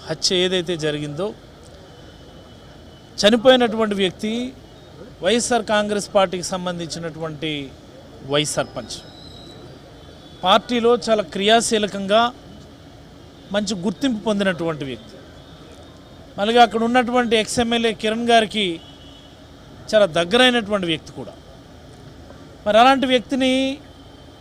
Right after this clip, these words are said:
ఈరోజు బ్రూటల్గా హత్య చేయటం జరిగింది.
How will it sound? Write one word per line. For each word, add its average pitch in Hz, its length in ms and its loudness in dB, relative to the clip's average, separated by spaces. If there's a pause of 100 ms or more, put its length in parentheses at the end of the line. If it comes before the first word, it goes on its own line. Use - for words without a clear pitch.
(160)
ఈరోజు 233 680 2 (1160)
బ్రూటల్గా 262 720 4
హత్య 214 340 -4
చేయటం 165 240 -4
జరిగింది. 107 420 -14